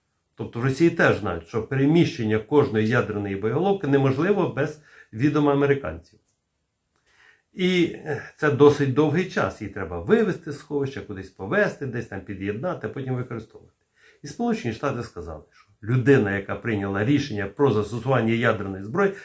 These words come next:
буде знищена. І Китай сказав, що правильно так воно має бути, тому що застосування ядерної зброї недопустиме зараз. Ну що ж, отака історія важких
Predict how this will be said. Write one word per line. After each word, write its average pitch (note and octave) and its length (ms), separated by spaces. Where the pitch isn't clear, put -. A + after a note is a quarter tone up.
буде F3 360
знищена. G#2 880
І C#3 80
Китай D3+ 280
сказав, G2+ 420
що F2 120
правильно D#3 560
так A2 260
воно F#2+ 160
має F#2+ 180
бути, D#2 320
тому G#2+ 120
що G2 180
застосування C3+ 680
ядерної A#2+ 520
зброї G#2 520
недопустиме B2+ 760
зараз. - 200
Ну A#3 140
що - 220
ж, - 140
отака A3+ 300
історія C#3+ 580
важких F3+ 580